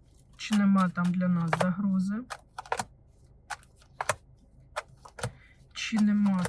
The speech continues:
там для нас загрози? Звісно, є.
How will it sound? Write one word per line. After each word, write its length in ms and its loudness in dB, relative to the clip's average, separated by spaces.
там 260 2
для 180 -2
нас 260 -2
загрози? 760 -2
Звісно, 720 0
є. 380 4